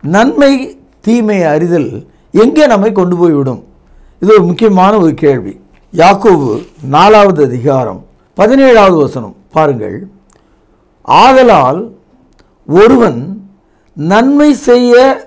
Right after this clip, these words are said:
அறிந்தவனாயிருந்தும் அதை செய்யாமற் போனால் அது அவனுக்கு பாவமா இருக்கும். இப்போ நன்மை தீமை இந்த அறிவு நம்ம எல்லாருக்கும் உண்டு. ஆனா நன்மை செய்ய வேண்டிய இடத்துல அதை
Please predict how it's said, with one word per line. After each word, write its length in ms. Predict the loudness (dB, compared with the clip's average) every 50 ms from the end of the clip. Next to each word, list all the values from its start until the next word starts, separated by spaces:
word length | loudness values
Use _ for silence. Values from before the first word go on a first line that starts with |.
| -12 _ 0 2
அறிந்தவனாயிருந்தும் 1300 | 2 2 2 2 2 2 2 4 4 4 2 2 2 2 2 2 0 -2 -4 -4 -2 -4 -4 -4 -6 -10 -16 -18 -20 _ _ _ _ _ _ _ _ _ _ _ _ _ _ _ _ _ _ _ _ _ _ _ _ -2
அதை 260 | 0 2 4 4 4 2 2 2
செய்யாமற் 600 | 0 0 2 2 2 2 4 2 2 0 -2 -2 -4
போனால் 480 | -4 -4 -4 -4 -4 -4 -4 -6 -6 -6 -10 -12 _ _ _ _ _ _ _ _ _ _ _ _ _
அது 240 | 0 0 2 4 4 4 4
அவனுக்கு 340 | 4 2 0 0 -2 -2 -4 -4 -2 0
பாவமா 400 | 2 2 2 2 0 -2 -4 -4 -4
இருக்கும். 320 | -4 -6 -6 -10 -12 -20 -20 _ _ _ _ _
இப்போ 220 | _ -8 -4 -2 -2 -2 -2 -4 -4 -2
நன்மை 360 | -2 0 0 2 2 2 2 2 0 -4 -8 -12 _ _ _ _ _ _ -2
தீமை 320 | 0 0 0 0 -2 -6 -12 -16 _ _ _ -6 -2
இந்த 120 | 2 2 4 4
அறிவு 200 | 4 2 2 0 0
நம்ம 180 | 0 0 0 0 2
எல்லாருக்கும் 400 | 2 2 2 2 0 -2 -6 -8
உண்டு. 180 | -8 -8 -10 -14 -16 _ _ _ _ _ _ _ _ _ _ _ _ _ _ _ _ _ _ _ _ -4
ஆனா 240 | 0 0 2 2 2 0 0 -2 -4 -8 -12 -20 _ _ _ _ -4 0
நன்மை 320 | 0 2 2 2 2 2 2 2 0
செய்ய 180 | 0 2 4 4 4 2
வேண்டிய 320 | 2 2 2 2 2 2
இடத்துல 300 | 0 -2 -2 -4 -4 -4 -4 -4 -6 -6 -8 -10 _ _ -2
அதை 120 | 0 0